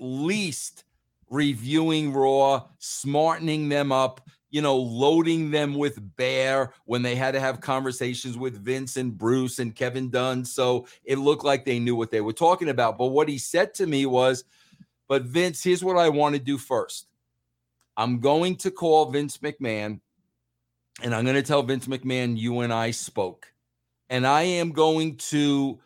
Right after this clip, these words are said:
um, recommend very highly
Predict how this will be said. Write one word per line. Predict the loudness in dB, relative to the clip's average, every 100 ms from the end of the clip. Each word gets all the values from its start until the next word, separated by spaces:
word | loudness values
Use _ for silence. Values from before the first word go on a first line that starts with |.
| _ _ 0
um, | 4 4 4 0 0
recommend | 2 2 2 2 2 2 -2 -4 -14 -20 -6
very | 2 4 4 2 -2
highly | -6 -10 -20 -4 2 4 2 0 -2 -2 -4